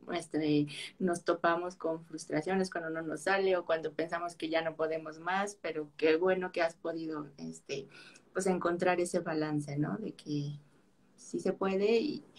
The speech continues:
y a pesar de estar lejos, por así decirlo, pues, físicamente quizá, porque, pues, ellos siempre te apoyan, este, tú hayas podido salir adelante, y tanto así que mira, ya ahorita estás, este,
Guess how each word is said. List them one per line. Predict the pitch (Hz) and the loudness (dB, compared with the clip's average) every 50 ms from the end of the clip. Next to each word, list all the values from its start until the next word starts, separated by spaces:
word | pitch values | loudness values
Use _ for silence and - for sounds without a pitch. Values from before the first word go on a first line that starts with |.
| - - - - - _ _ - | -20 -20 -20 -20 -20 _ _ -8
y | 156 160 156 156 160 156 156 156 156 | -4 -2 0 0 0 2 2 2 2
a | 156 151 | 2 0
pesar | - 147 147 160 160 160 | 0 -2 0 0 -2 -2
de | 165 | -2
estar | 175 - - 175 165 160 160 | -4 -4 -2 -2 -2 -2 -2
lejos, | 165 170 170 175 175 - - - - - | -2 0 0 0 0 -2 -6 -6 -6 -6
por | - - - | -6 -8 -8
así | 151 147 151 156 | -8 -4 -4 -4
decirlo, | 160 170 - - 175 170 170 175 170 175 175 | -4 -4 -4 -2 -2 -2 -2 -2 -6 -6 -6
pues, | 170 151 147 - - - - | -8 -10 -14 -14 -14 -8 -4
físicamente | 180 185 196 208 202 185 156 160 160 160 165 - 160 | -4 -2 0 0 2 4 4 4 2 0 -2 -4 -6
quizá, | - 151 - - - - | -8 -6 -4 -4 -4 -4
porque, | - - - - - | -4 -8 -10 -10 -18
pues, | - - - - - | -20 -20 -18 -14 -8
ellos | - - 151 - - | -6 -8 -8 -8 -10
siempre | - 151 151 147 - - | -6 -4 -4 -4 -4 -6
te | - - | -4 -4
apoyan, | - - 185 185 185 185 196 262 294 - - - - - - - _ - | -4 -2 0 0 0 0 0 -2 -6 -10 -14 -20 -20 -20 -20 -20 _ -10
este, | 160 160 147 - - - 147 147 | -8 -8 -8 -8 -8 -6 -4 -4
tú | 147 - 165 | -2 0 2
hayas | 160 151 151 151 151 - | 4 4 4 2 2 0
podido | - 170 156 160 156 156 | 0 2 4 6 4 4
salir | 156 160 151 156 156 160 | 4 2 0 0 0 0
adelante, | 165 170 202 240 285 370 349 - | 2 4 6 8 8 6 6 4
y | 160 147 | 0 0
tanto | - 190 196 226 226 254 | 2 4 4 4 4 4
así | 247 247 - 269 254 | 2 2 2 -2 -2
que | - 240 220 | 0 -2 0
mira, | 220 220 220 220 185 | 0 0 -2 -2 -4
ya | 175 180 | -6 -6
ahorita | 180 175 180 - - | -10 -10 -12 -14 -16
estás, | 190 - - 175 165 165 - 160 | -16 -10 -4 -4 -4 -4 -4 -8
este, | 160 - - - - - - - | -12 -12 -12 -12 -10 -10 -10 -10